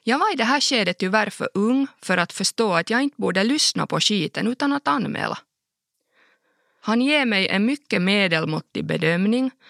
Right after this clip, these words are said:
och försöker klämma till med något positivt på slutet. "Ja, för att vara kvinna har det gått helt okej", säger han och ler besvärat.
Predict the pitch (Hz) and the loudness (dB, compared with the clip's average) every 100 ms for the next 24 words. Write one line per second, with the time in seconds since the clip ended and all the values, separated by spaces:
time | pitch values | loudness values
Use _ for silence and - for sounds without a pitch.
0 | - - 196 220 254 247 202 - 214 208 | -20 -8 -4 0 0 0 0 0 0 0
1 | 202 277 269 185 180 165 - 202 208 165 | 0 0 0 0 -2 -2 -2 -2 0 -2
2 | 180 - - - - - 165 156 - - | -4 -10 -12 -10 -6 -4 -4 -6 -6 -8
3 | _ _ _ _ _ _ _ _ _ - | _ _ _ _ _ _ _ _ _ -8
4 | 170 160 160 156 - - 196 214 220 208 | 0 2 4 0 -4 -4 0 0 0 -2
5 | - 220 240 214 156 143 151 - - - | 0 0 0 0 0 -2 -4 -4 -6 -8
6 | - - - - - - - 156 - _ | -8 -10 -10 -14 -14 -10 -10 -12 -18 _
7 | - - 156 151 - 156 - - 160 160 | -10 -2 -2 0 -2 -2 -6 -4 0 0
8 | 147 - - - - 90 - - | 0 -4 -8 -4 -2 -2 -4 -8